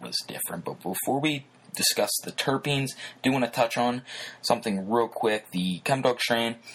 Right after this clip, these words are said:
yields slightly, uh, slightly above the average cannabis strain and, and yields seventeen to twenty-two percent T H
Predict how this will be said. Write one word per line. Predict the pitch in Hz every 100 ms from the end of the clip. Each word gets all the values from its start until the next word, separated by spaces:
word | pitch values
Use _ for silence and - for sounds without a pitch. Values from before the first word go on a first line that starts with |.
| - - -
yields | 110 110 101 - -
slightly, | 107 135 - 147 135 123 87
uh, | 92 80 69 - -
slightly | - - 311
above | 269 90 - 98 107 -
the | 95 - -
average | - 82 90 - 87 82 -
cannabis | - 87 87 87 -
strain | - 90 90
and, | 90 90 87 -
and | 92 95
yields | 95 95 92 -
seventeen | - 98 98 - 101 95 95 92 -
to | -
twenty-two | - - 87 90 90 - 80
percent | - - - - -
T | - 62 -
H | -